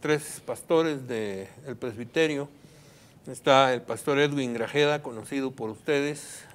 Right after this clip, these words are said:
pastor de la iglesia Maranata. Tenemos aquí también a Cristian López, pastor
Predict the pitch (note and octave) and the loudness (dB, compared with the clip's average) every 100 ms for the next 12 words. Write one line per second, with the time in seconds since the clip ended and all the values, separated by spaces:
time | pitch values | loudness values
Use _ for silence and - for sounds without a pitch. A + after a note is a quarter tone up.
0 | _ - A2+ D#3 C#3+ C3+ A2+ A#2 C3+ B2+ | _ -8 -2 0 2 2 -2 -2 -2 -4
1 | G#2+ G#2 G2+ A2+ C3 - C#3 - - - | -4 -4 -4 0 0 0 -6 -8 -20 -20
2 | _ _ _ _ _ _ - - - - | _ _ _ _ _ _ -20 -20 -20 -20
3 | - A#2+ C3 C3 - A2 D3 C#3+ A#2 A2 | -10 -6 -4 -4 -6 -6 -6 -4 -4 -2
4 | C3 C#3 C#3 A#2 G2+ G2 - - - - | 0 2 0 -2 -6 -10 -16 -20 -20 -20
5 | _ _ C#3 C3+ - A#2 B2 C#3 C3+ C3 | _ _ -6 -6 -6 -6 0 0 0 -10
6 | - A2 - C3+ C3+ | -10 -8 0 0 0